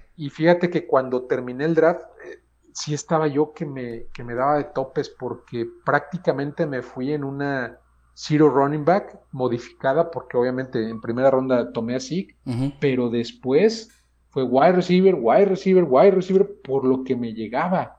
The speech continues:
Speaker 2: Claro, el valor no lo
Speaker 1: Ronda
Speaker 2: podías dejar
Speaker 1: dos,
Speaker 2: pasar.
Speaker 1: Julio. Ronda tres, Godwin. Ronda cuatro, eh... híjole, no me acuerdo, pero fue wide receiver. O sea,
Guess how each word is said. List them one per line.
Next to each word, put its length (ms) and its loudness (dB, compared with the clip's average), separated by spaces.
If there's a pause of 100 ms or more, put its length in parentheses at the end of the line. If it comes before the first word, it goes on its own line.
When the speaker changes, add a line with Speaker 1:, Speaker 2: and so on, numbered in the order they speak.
(100)
Speaker 2:
Claro, 260 -2
el 80 -2
valor 280 0
no 0 -
lo 100 6
Speaker 1:
Ronda 220 6
Speaker 2:
podías 120 4
dejar 200 4
Speaker 1:
dos, 80 -10
Speaker 2:
pasar. 360 -6
Speaker 1:
Julio. 680 2 (340)
Ronda 500 2
tres, 560 2 (320)
Godwin. 880 0 (180)
Ronda 440 2
cuatro, 760 0
eh... 840 -6 (1300)
híjole, 280 0
no 120 0
me 60 2
acuerdo, 320 2
pero 220 2
fue 160 4
wide 280 6
receiver. 380 2
O 60 4
sea, 340 2